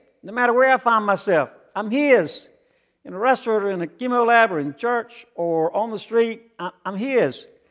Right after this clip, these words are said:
His treasured possession, as he promised. And that I'm, that you are to keep his, all of his commands and he has declared that he will set you in praise,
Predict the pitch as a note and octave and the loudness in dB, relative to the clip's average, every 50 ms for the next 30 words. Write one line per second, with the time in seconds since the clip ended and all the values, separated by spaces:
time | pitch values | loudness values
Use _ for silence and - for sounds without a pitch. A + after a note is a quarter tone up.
0 | _ _ _ _ _ _ _ _ _ _ _ _ _ _ _ _ _ _ _ - | _ _ _ _ _ _ _ _ _ _ _ _ _ _ _ _ _ _ _ -10
1 | D3 - - - - - - A#3 C4 C#4+ C4+ A3 A3+ C4 C4 A3+ - - _ - | -10 -10 -10 -14 -16 -4 2 6 6 8 6 6 2 -2 -4 -4 -6 -12 _ -14
2 | D#3 C#3+ B2 B2 D3+ A3 B3+ B3 - - - F3+ D3+ A#2 F2 E2 _ _ _ _ | -12 -12 -10 -10 -8 -8 -8 -8 -8 -8 -10 -10 -10 -12 -14 -18 _ _ _ _
3 | _ _ _ _ _ _ _ _ _ _ _ _ _ _ _ - C3+ B2+ B2+ C3 | _ _ _ _ _ _ _ _ _ _ _ _ _ _ _ -18 -16 -16 -16 -16
4 | - - D3 C#3 B2+ A#2+ G#2 F#2+ F2+ - - _ _ _ _ _ _ _ _ _ | -14 -10 -10 -8 -8 -10 -12 -14 -20 -20 -20 _ _ _ _ _ _ _ _ _
5 | _ _ _ _ _ _ _ _ _ _ - C#3+ C#3+ C#3 C4 - F#3 G3 A3+ A#3+ | _ _ _ _ _ _ _ _ _ _ -10 -4 -2 0 2 2 2 2 0 0
6 | A#3 A3+ G#3 D#3+ - - C3 C3+ C3+ C#3 D#3 F#3+ G#3+ G3+ G3+ G#3 G3+ G3 G3+ - | -2 -4 -8 -12 -18 -10 -6 -6 -4 -4 -4 -2 0 2 4 4 2 2 0 -6
7 | - - - A3+ A3 - E3+ C3+ D3 C3+ E3 G#3+ B3 B3+ B3+ C4 A#3 - - G#3+ | -12 -8 -8 -6 -4 -4 -6 -4 -2 -2 0 0 2 0 0 -2 -4 -6 -6 -4
8 | F3+ D#3 C#3 C3+ C#3 D3 E3 - - _ _ _ _ _ _ _ _ _ _ _ | -4 -4 -4 -4 -6 -8 -10 -14 -18 _ _ _ _ _ _ _ _ _ _ _
9 | _ _ _ _ _ _ _ A2+ G#2 B2+ E3+ G3+ A3 G3+ D3+ E3 F3 - F#3 F3 | _ _ _ _ _ _ _ -12 -4 0 4 4 4 4 4 0 -4 -2 0 0
10 | E3 D3 B2+ B2 D3+ E3+ D#3 C#3 A#2+ G#2+ - - - - - F3+ F#3+ F3+ F#3 - | 0 0 -2 -4 -4 -4 -4 -4 -6 -8 -12 -14 -14 -8 -4 -2 -2 -2 -4 -8
11 | D3+ D#3+ D3+ D3 - - A#2+ G#2+ F#2+ G2 _ _ _ _ C3+ C3+ C#3 B2+ A#2 G#2 | -8 -8 -8 -8 -10 -12 -18 -20 -20 -20 _ _ _ _ -12 -10 -8 -8 -10 -12
12 | F2 D#2+ D#2+ E2 - - - - - | -16 -20 -20 _ -20 -20 -20 -20 -20